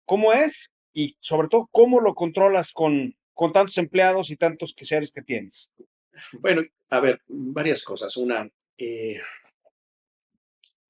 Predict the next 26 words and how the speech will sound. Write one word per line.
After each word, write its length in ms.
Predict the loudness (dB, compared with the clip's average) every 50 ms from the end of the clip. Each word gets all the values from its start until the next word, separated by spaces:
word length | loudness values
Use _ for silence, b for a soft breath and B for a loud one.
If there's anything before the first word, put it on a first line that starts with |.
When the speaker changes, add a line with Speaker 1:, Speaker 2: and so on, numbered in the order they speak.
| _ _ _ _ _ _ _ _
Speaker 2:
creo 160 | -6 -4 -4 0
yo 220 | 0 0 0 0
que 80 | 0 -2
a 40 |
lo 100 | -2 -2
mejor, 500 | -4 -6 -6 -4 -2 -2 -2 -2 -4 -10 _ -12
mira, 340 | -8 -6 -4 -4 -6 -6 _ _ _ _ _ _ _ -20 -20 _ _ _ _ _ _ _ _ _ _ _ -20 -20 -20 -20 _ _
te 80 | -20 -16
insisto 380 | -12 -8 -6 -4 -4 -4 -4
que 120 | -4 -6 -6
tú 240 | -4 -2 2 2
eres 200 | 2 2 2 0
mi 80 | -2 -4
amigo 280 | -6 -4 -4 -4 -4 -6
y 40 |
siempre 300 | -6 -6 -6 -6 -6 -6
me 100 | -6 -6
ves 180 | -6 -6 -6 -6
con 160 | -6 -8 -8
otros 280 | -8 -10 -10 -12 -8 -8
ojos, 320 | -8 -8 -8 -10 -12 -12 -10
¿no? 120 | -10 -10
Y 80 | -10 -8
te 100 | -6 -6
agradezco 480 | -4 -4 -4 -4 -6 -6 -6 -6 -6
eso. 280 | -6 -6 -8 -12 -16